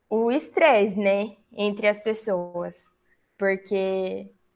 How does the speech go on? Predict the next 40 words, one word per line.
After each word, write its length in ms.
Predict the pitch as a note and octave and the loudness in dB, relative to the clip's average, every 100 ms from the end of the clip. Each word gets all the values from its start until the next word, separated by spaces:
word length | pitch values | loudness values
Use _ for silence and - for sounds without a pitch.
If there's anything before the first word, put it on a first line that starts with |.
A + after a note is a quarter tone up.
| - | -2
a 120 | G3 | 0
minha 240 | G3 G3 | 2 2
mãe, 380 | G3 G3 A3 A3 | 2 2 2 4
ela 220 | G3+ G3+ | 4 4
tem 220 | G3+ G3+ | 2 -2
um 100 | G3+ | -2
problema 340 | G#3 G3+ G3+ G3+ | 0 0 2 2
bem 260 | G3+ A#3 C4+ | 0 -2 -4
sério 420 | - G#3+ G#3+ G3 | 4 6 6 2
com 140 | - G3+ | -4 4
barulho, 480 | G3+ G#3+ G#3+ G#3+ G3 | 8 8 6 0 -4
então 380 | G3 G3+ G3 | -6 -4 -2
ela 120 | G3 G3 | 0 0
não 120 | G#3 | -2
consegue 400 | A3 A#3 C#4 B3+ | -4 -4 -4 -4
se 140 | B3 | -8
concentrar. 680 | G#3+ G#3 G#3+ G#3+ G#3 G3 F#3 _ _ _ _ _ _ | -6 -6 -4 -6 -4 -6 -6 _ _ _ _ _ _
E 300 | A#3 A3+ A3+ | -6 -4 2
eu 180 | A3 A#3+ | 4 4
falando 520 | A#3+ B3+ A3+ A3 A3 | 6 6 6 4 0
aqui, 340 | G#3 G#3 C4 C4 | -2 -2 -2 0
o 60 | |
meu 160 | A#3+ G#3+ | 0 0
pai 180 | G#3+ A#3 | 4 2
falando 480 | A#3+ A3 A3 G#3 G3 | 2 0 0 0 4
lá, 400 | F#3+ A#3 B3 A#3+ - _ _ _ - | 6 6 4 -4 -18 _ _ _ -2
foi 140 | A#3 | 0
bem 240 | A3 B3+ D4+ | 4 2 4
complexo 880 | D#4 D4+ D4 A3+ G#3+ G3+ G#3 - | 4 4 4 8 8 6 -4 -4
isso, 480 | G#3+ G#3 G3 G3 G#3 | -2 -2 -6 -8 -10
porque 840 | G3 F#3+ F#3+ - G3 F#3+ F#3+ F#3+ G3+ _ - | -6 -6 -8 -4 -2 0 -2 -6 -12 _ 0
ela 200 | G3 G#3 | 6 6
acabava 420 | A3 A3 A3 A3+ | 6 6 6 6
ficando 300 | A3+ B3+ B3 | 4 0 2
brava 680 | A3 G3+ G3+ A#3+ B3+ C4 - | 2 6 8 8 4 -2 -2
e 140 | - A3 | 0 2
ela 200 | A3+ A3+ | 2 2
não 160 | A#3 A#3 | -2 -4
dividia, 680 | A3+ A#3+ G3 G3 A#3 C#4 G#3+ | -4 -4 -6 -6 2 2 2
né, 260 | A3+ A#3+ | 0 -4